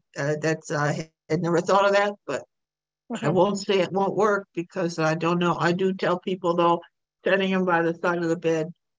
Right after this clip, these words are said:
Speaker 1: is not proved to be that effective
Speaker 2: Yeah.
Speaker 1: unless you got such power that you can, uh, uh, take it in now. Yeah.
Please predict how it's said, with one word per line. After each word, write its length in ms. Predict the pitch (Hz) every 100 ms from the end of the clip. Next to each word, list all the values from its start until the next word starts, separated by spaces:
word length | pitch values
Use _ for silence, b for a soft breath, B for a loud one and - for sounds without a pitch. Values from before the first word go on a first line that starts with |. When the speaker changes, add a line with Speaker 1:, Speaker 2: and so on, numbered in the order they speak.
| _ _
Speaker 1:
is 280 | 156 165 -
not 300 | 170 175 185
proved 320 | - 175 170
to 80 | 175
be 200 | 170 151
that 220 | 151 143
effective 480 | 143 143 113 - 110 - _ _ _ _ -
Speaker 2:
Yeah. 80 | 143
Speaker 1:
unless 280 | 156 165 -
you 100 | 156
got 260 | 156 151
such 320 | 147 175 170
power 420 | - 185 175 151 143
that 220 | 147 147
you 100 | 156
can, 260 | 160 151
uh, 220 | 147 143 143 - _ _ _ -
uh, 100 | 147 - - 160
take 280 | - 160 147
it 120 | 151
in 200 | 151 151
now. 300 | 147 139 156 -
Yeah. 220 | 135